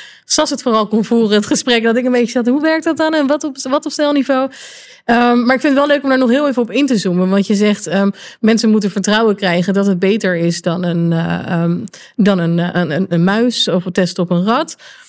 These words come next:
Eh, maar we doen het natuurlijk al jaren zo. En we weten dat wat daaruit komt, eh, dat daar wel, dat daar resultaten uitkomen die ons hebben geholpen.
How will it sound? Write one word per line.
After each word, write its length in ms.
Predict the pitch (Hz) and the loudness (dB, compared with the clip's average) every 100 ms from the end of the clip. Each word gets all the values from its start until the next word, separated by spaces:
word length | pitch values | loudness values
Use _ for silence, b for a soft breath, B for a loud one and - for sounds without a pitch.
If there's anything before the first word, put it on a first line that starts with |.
| B _ | B _
Eh, 160 | 208 202 | 0 2
maar 160 | 214 | 4
we 80 | 226 | 2
doen 140 | 233 269 | 2 2
het 120 | 196 | 2
natuurlijk 280 | 180 214 196 | 0 0 0
al 100 | 196 | 2
jaren 460 | 196 233 254 226 | 2 2 0 0
zo. 160 | 202 196 | 2 2
En 60 | |
we 60 | 190 | 2
weten 280 | 208 247 214 | 2 0 0
dat 160 | 190 | -2
wat 140 | 190 185 | -2 -2
daaruit 400 | 185 196 240 233 | -2 0 -2 -2
komt, 400 | 175 165 180 - | -4 -2 -2 -2
eh, 120 | 175 | -2
dat 140 | 185 | 0
daar 140 | 202 190 | 0 0
wel, 340 | 220 220 196 | 0 -2 -2
dat 100 | 202 | 0
daar 120 | 220 | 0
resultaten 580 | 208 214 196 233 240 208 | 2 0 0 -2 -2 0
uitkomen 540 | 190 180 180 170 180 180 | -2 -2 -2 0 0 0
die 100 | 185 | 0
ons 140 | 190 | 0
hebben 220 | 180 180 | 0 0
geholpen. 480 | 208 208 269 214 | 0 2 0 -2